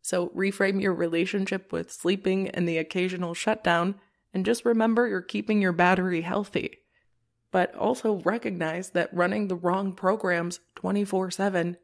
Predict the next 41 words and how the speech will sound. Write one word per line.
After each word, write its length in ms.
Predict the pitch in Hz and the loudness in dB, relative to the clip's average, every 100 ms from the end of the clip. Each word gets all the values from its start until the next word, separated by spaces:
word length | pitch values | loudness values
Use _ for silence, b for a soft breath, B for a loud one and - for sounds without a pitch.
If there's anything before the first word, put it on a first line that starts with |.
| - | -12
can 180 | - 175 | -6 -4
deplete 360 | 165 - 196 | -4 -4 -2
a 60 | 185 | 0
battery 500 | 170 170 175 170 165 | 0 0 0 -2 -6
too. 320 | - 160 - _ _ _ | -4 -4 -6 _ _ _
So 200 | - 170 | -2 -2
pay 320 | - 196 190 | 0 0 0
attention 540 | 233 220 208 220 214 214 | 2 2 2 2 0 0
to 100 | 208 | -2
what 300 | - 226 - | 0 0 -2
programs 540 | 226 226 214 202 202 | -4 0 0 0 -2
are 220 | - 185 - | 0 -2 0
automatically 680 | 190 202 190 190 190 185 175 | 0 0 0 -2 -2 -4 -4
running 460 | 156 170 202 226 | -2 -2 -2 -2
that 140 | 208 196 | -2 -2
you 100 | 202 | 0
don't 300 | 190 202 - | 0 -2 -2
actually 540 | 190 190 - 170 165 | -4 -6 -8 -4 -4
like, 500 | - 202 185 - - _ _ - | -2 -2 -2 -6 -20 _ _ -4
and 180 | 202 190 | 0 0
then 140 | 190 | 0
maybe 260 | 185 208 208 | -2 -2 -2
you 140 | 185 | -2
can 180 | 196 160 | -2 -4
highlight 520 | - 202 233 180 160 | -2 0 2 2 2
it 240 | 165 180 _ | 0 -2 _
and 200 | 170 160 | -8 -4
redirect 540 | 170 180 156 208 - - | -2 -2 -2 -4 -4 -2
those 200 | 175 170 | -2 0
programs 640 | 165 165 165 156 180 - _ | -2 0 0 -2 -4 -10 _
so 200 | - 190 | -2 2
that 180 | 202 196 | 4 2
we 100 | 202 | 0
don't 340 | 190 208 - 190 | 2 2 0 -4
have 200 | 196 - | -4 -4
to 60 | |
become 500 | 180 180 - 180 180 - | -2 -2 -2 0 2 2
our 180 | 170 - | 0 2
own 300 | 180 185 185 | 2 2 2
worst 420 | 175 170 - - | 0 0 -4 -4
bully. 480 | 180 180 175 151 165 | 0 0 0 -2 -8